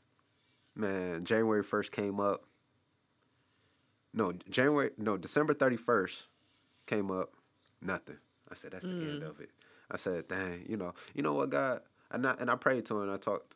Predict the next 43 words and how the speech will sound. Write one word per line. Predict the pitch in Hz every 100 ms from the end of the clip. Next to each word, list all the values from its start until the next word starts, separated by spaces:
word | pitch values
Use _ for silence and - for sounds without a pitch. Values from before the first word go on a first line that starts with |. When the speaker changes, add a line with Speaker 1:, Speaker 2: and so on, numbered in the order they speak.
| _
Speaker 1:
with | 98 95
him. | 90
I | 95
said, | - 95
"God, | 117 117
you | 135
know | 135
what? | 135 131 - _ _ _ _ _ _ _ _ _
Thank | 113 101 -
you." | - _ _ _ _ _
Matter | 101 110
of | 110
fact, | 135 139 - - - -
the |
process | - - 165 - 131 120
of |
even | 113 113
spending | - 117 117
that | 110
time | 110 123 120
with | 120 -
you | 110 110 _ _
was | - -
so, | 104 101 95 - _ - - -
so | - 139
much | 127 110
needed. | 117 104 - - _ _ -
I'm | 160
good | 117 107
with | 95
Speaker 2:
Mm. | 160
Speaker 1:
that. | 82 - _ -
Speaker 2:
Mm-hmm. | 147 156 151 143 - - - _ _ - _ _ - -
Speaker 1:
Two | 254 233
days | 220 214
later, | 202 202 98 - -
<laughs> | 226 - _ _ _ _ _ _ _ - -
January | - 226 254 269 240
second, | - 233 - - - _ _ _ _ _ - - _ _ -
he | 208
co-, | 190 160 143
he | 170
comes, | - 147